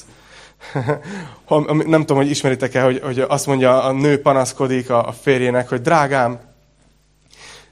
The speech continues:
hogy, hogy már annyi éve házasok vagyunk, és azt vettem észre, hogy mostanában már soha nem mondod, hogy szeretsz. És akkor a férje azt mondja, hogy én húsz éve megmondtam, ha változás van, szólok.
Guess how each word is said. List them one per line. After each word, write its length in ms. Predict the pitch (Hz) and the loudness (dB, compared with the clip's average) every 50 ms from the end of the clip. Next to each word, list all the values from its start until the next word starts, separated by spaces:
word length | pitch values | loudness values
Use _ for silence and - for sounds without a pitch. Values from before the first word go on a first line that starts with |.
| _ _ - - _ _ _ _ _ _ _ - - 151 | _ _ -20 -20 _ _ _ _ _ _ _ -4 0 2
hogy, 160 | 143 139 - - - - - _ _ _ _ _ _ _ _ - | 2 2 0 -10 -20 -20 -20 _ _ _ _ _ _ _ _ -2
hogy 80 | 143 | 2
már 120 | 151 - 180 | 2 4 6
annyi 200 | 208 202 185 185 | 6 6 6 6
éve 240 | 190 185 160 160 | 4 4 4 4
házasok 480 | 143 175 190 185 175 170 160 - 170 165 | 4 4 4 4 4 2 0 -2 -2 2
vagyunk, 280 | 165 156 151 160 156 165 | 2 2 2 2 0 0
és 100 | 151 - | 2 2
azt 160 | 190 180 - | 2 2 2
vettem 280 | 170 156 165 175 160 | 0 0 2 2 2
észre, 260 | 165 170 156 156 170 156 | 2 2 0 0 0 0
hogy 100 | 156 151 | 2 2
mostanában 500 | 170 175 165 - 170 156 151 147 160 165 | 2 0 2 2 2 2 4 4 4 4
már 160 | 160 156 156 | 4 4 2
soha 300 | - - 254 220 214 175 | 2 4 6 6 8 8
nem 160 | 160 151 147 | 6 6 4
mondod, 340 | 147 143 135 131 131 127 - | 4 4 4 4 2 0 0
hogy 120 | 135 123 | 0 -2
szeretsz. 580 | - - - 147 127 110 101 - - - - - _ _ _ _ _ - - - - - - | -2 2 2 2 2 2 0 -4 -8 -12 -12 -14 _ _ _ _ _ -20 -20 -20 -20 -16 -10
És 60 | - | -4
akkor 140 | 135 147 143 | 0 0 0
a 40 | |
férje 280 | - 180 165 151 147 147 | 4 6 6 6 8 6
azt 140 | 147 147 - | 4 4 2
mondja, 240 | 147 143 139 135 135 | 0 2 4 4 2
hogy 180 | 139 139 - - - - - _ _ _ - | 2 0 -4 -10 -20 -20 -20 _ _ _ -2
én 200 | - 160 151 127 | 0 2 2 2
húsz 240 | 135 143 120 - - | 2 0 0 0 -2
éve 180 | 123 107 113 | -2 0 0
megmondtam, 560 | 117 156 165 139 135 139 135 131 123 127 120 | 2 2 2 2 2 -2 -4 -2 -2 -6 -6
ha 100 | - 117 | -4 -2
változás 560 | 110 139 151 139 123 117 127 117 117 107 - - | 2 2 4 2 2 -2 -4 -2 -2 -4 -4 -6
van, 100 | 113 - | -10 -8
szólok. 460 | - 120 113 107 104 98 - - | -6 -4 -4 -4 -6 -8 -10 -14